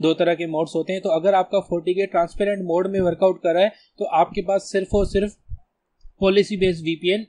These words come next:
वर्कआउट करेंगे, राउट बेस्ड नहीं करेंगे। क्यों?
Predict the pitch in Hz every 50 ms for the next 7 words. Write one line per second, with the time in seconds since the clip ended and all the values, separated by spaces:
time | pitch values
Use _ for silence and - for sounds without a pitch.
0 | - 160 151 160 151 - 175 170 165 160 156 165 160 165 175 214 208 170 156 170
1 | 165 156 175 170 - - 147 147 - 147 135 135 135 135 143 143 - _ _ _
2 | _ _ - 214 226 247 262